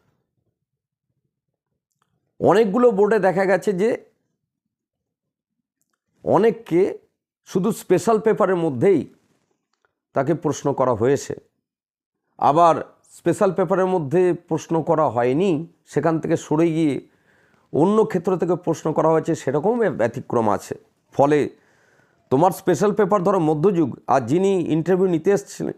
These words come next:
এসছেন তার মধ্যযুগ সম্পর্কে চর্চা নেই সেইভাবে, বা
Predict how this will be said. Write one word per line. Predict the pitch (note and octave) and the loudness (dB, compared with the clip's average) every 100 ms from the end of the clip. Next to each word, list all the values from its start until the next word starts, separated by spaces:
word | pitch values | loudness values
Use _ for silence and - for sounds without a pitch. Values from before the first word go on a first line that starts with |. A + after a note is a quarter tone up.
| - | -6
এসছেন | D#3+ - F3+ D3+ | -6 -2 -2 2
তার | E3+ E3+ C3+ - _ _ _ _ _ A2+ | 2 2 0 -12 _ _ _ _ _ 0
মধ্যযুগ | C#3+ D3+ F#3+ F#3 | 2 2 0 -2
সম্পর্কে | - F#3+ E3+ E3+ F3 | -4 -4 -2 -4 -4
চর্চা | - D3+ D3 D3 | 0 0 0 -2
নেই | C#3+ F#3 | 0 0
সেইভাবে, | G3+ F3+ D3+ C#3+ B2+ | 0 -2 0 -2 -2
বা | A#2 | 2